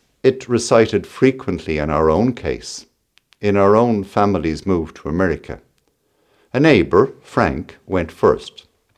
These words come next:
Frank was a chef in a prestigious hotel in New York.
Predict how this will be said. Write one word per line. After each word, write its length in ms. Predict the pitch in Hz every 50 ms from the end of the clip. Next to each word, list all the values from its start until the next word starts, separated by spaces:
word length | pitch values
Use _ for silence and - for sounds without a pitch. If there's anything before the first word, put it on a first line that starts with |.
| _ _ _ - - - - - - - - _ _ _ _
Frank 460 | _ - - 156 170 202 208 202 - - -
was 260 | 120 117 117 110 -
a 160 | 120 113 104 104
chef 520 | - - - - 90 71 65 - - -
in 120 | 87 85
a 120 | 87 80 80
prestigious 640 | - - - - - - 117 104 - - 90 - -
hotel 440 | 98 92 90 - - 101 85 73
in 100 | 73 69
New 120 | 69 76 76
York. 540 | 78 80 85 78 64 57 - - - -